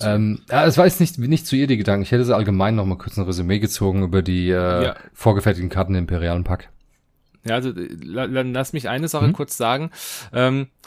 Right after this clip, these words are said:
Speaker 2: wir haben ja grad festgestellt, wir haben einen X eins, wir haben einen Bomber und wir haben zwei tie Fighter. Das als Starter-Set für neue Spieler hat, es ist super, dass es das gibt, hat einen großen Nachteil. Und zwar,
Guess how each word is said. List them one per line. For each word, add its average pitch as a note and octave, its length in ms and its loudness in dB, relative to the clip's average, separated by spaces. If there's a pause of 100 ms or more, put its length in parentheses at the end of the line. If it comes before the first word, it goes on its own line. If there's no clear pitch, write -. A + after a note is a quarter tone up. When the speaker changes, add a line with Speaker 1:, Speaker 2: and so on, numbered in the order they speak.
(160)
Speaker 2:
wir A2+ 140 0
haben C#3 120 2
ja D#3+ 80 -4
grad C#3 240 -2
festgestellt, D3 560 -6
wir B2+ 100 -4
haben B2 280 -2
einen D#3 480 -4
X - 220 -10
eins, B2+ 360 -6
wir B2+ 80 -6
haben A#2 140 -10
einen A2+ 240 -4
Bomber C#3 280 -2
und C3+ 60 -4
wir A#2+ 80 -4
haben A#2 160 -6
zwei G2+ 240 -4
tie F2 220 -6
Fighter. C#2+ 400 -14 (800)
Das D3+ 220 0
als - 560 0 (120)
Starter-Set - 920 -2 (200)
für B2 420 0 (140)
neue A2 300 -2
Spieler A#2 520 -6 (640)
hat, - 400 -6 (240)
es B2 140 -4
ist B2+ 120 -4
super, G3 420 0
dass - 180 -6
es - 80 -8
das - 160 -10
gibt, - 200 -8
hat - 220 -6
einen F3+ 600 0 (160)
großen C3+ 480 -4
Nachteil. A2 640 -6 (180)
Und G#2 140 -14
zwar, C3+ 520 -4